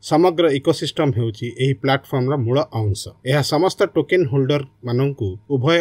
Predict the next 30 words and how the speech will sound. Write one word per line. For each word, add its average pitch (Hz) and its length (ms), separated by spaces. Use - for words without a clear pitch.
ଅପରେସନ 156 460
ଫଙ୍କସନାଲିଟି 147 720
ଏବଂ 131 180
ଏକ୍ସକ୍ଲୁସିଭ 175 500
ଲାଭ 120 240
ପ୍ରଦାନ 113 320
କରିଥାଏ। 92 420
ମୁଦ୍ରା 190 360
ନାଇଣ୍ଟି 143 420
ଏଇଟ୍ 165 180
ଟୋକେନ 127 300
ଥାନଲେ 160 400
ଏବଂ 135 220
ୱିନ୍ 165 260
ଦି 156 140
ନାଗୁଏନର 131 600
ସହ 139 300
ପ୍ରତିଷ୍ଠାତାମାନେ 135 840
ପାରମ୍ପରିକ 175 520
ଅର୍ଥ 135 280
ଏବଂ 131 260
ବିକେନ୍ଦ୍ରୀକରଣ 156 720
ଅର୍ଥ 127 260
ମଧ୍ୟରେ 131 500
ବ୍ୟବଧାନ 131 560
ଦୂର 123 220
କରିବାକୁ 110 420
ଏକ 120 160
ମିଶନ 117 380
ସହିତ 107 380